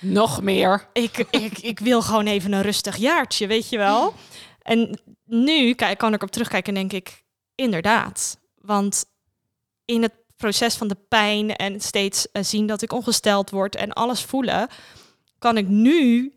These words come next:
Speaker 2: nu we in tweeduizend tweeëntwintig zien, op dat jaar terugkijken en zien, "Ja, dat was het jaar waarin ik dus eerst nodig had." Dat voelde ik al lang diep van binnen, maar goed, soms luister je daar niet altijd gelijk naar.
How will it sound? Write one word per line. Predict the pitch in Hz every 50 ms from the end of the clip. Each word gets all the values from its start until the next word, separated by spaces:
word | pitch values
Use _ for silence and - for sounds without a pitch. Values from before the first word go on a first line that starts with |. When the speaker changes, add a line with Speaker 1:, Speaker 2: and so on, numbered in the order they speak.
| _ _
Speaker 2:
nu | - 208 208 208 202
we | 190 190 190 185 - 156
in | 196 196 185
tweeduizend | - 202 196 190 190 185 -
tweeëntwintig | - 190 185 - 247 262 262
zien, | - - 202 196 190 - _
op | - 170 -
dat | - 202 185
jaar | 208 196 190 196
terugkijken | - - 269 - - 233 196 180 180 - 156
en | 202 185
zien, | 196 214 208 196
"Ja, | 190 214 262 277 220
dat | 180 196 208 -
was | - 214 208 -
het | 220 202 - - - - - _ _ _ _ _
jaar | _ 190 214 220 226 226 220 208
waarin | 196 202 202 196 208 202
ik | 190 185 185 - - _ _ _ _ _
dus | 208 208 202 190 - - - _
eerst | - 240 269 294 269 - -
nodig | 220 208 220 226 269 302 311 - -
had." | 170 - - -
Dat | - - -
voelde | - - 427 427 415
ik | 320 - -
al | 269 226 220
lang | 226 247 254 240 214 - - - -
diep | 202 175 165 226 262 269 -
van | - - 226 202 190
binnen, | 180 208 233 220 190 185
maar | 175 185 190
goed, | - 262 233 196
soms | - - - 185 185 175
luister | 180 170 170 202 - - 190
je | 196
daar | 185 180
niet | 190 190
altijd | 180 185 - 196
gelijk | - 190 175 185
naar. | 180 185 175 175 190 233